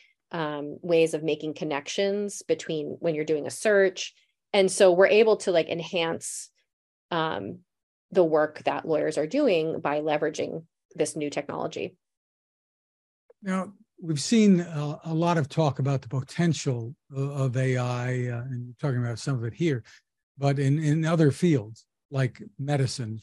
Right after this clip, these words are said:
Speaker 2: for instance, uh, and doctors being able to have all of this knowledge from all over the world, really at, at their fingertips, perhaps. Uh, tell us what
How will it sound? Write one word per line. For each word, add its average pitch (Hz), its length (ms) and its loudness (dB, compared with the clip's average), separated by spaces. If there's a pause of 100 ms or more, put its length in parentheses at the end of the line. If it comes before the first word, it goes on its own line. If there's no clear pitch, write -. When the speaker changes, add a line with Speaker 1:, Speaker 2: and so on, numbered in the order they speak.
Speaker 2:
for 117 180 -14
instance, 117 640 -8 (140)
uh, 120 220 -10 (640)
and 123 420 -6 (180)
doctors 127 400 -2
being 123 280 0
able 123 260 0
to 120 340 0 (440)
have 143 200 2
all 156 220 8
of 143 100 6
this 139 300 4
knowledge 131 720 2
from 123 720 -2 (360)
all 151 200 2
over 131 160 4
the 127 80 2
world, 120 420 0 (600)
really 127 320 0
at, 120 120 -6
at 147 240 -4
their 135 140 -2
fingertips, 127 800 -4
perhaps. 117 640 -8 (160)
Uh, 127 120 -6 (220)
tell 233 160 -2
us 208 180 -2
what 147 200 0